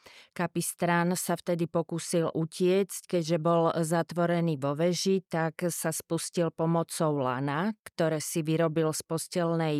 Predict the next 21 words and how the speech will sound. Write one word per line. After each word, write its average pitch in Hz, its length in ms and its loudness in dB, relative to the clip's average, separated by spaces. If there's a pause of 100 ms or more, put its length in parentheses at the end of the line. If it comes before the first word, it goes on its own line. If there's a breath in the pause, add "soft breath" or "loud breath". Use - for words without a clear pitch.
bielizne 156 760 0
a 131 40 -2
z 147 140 -2
odevov. 196 540 0 (120)
No 170 340 2
lano 175 340 2
sa 170 260 -4
pretrhlo, 202 1000 0
on 170 220 2
padol, 156 680 -2 (320 loud breath)
e, 165 200 -2
z 151 140 -2
výšky, 196 600 0
pričom 170 420 -2
si 170 160 -4
zlomil 165 500 2
nohu. 160 500 0
Nepriatelia 190 800 0
ho 156 120 -4
teda 143 260 -8
chytili, 226 800 0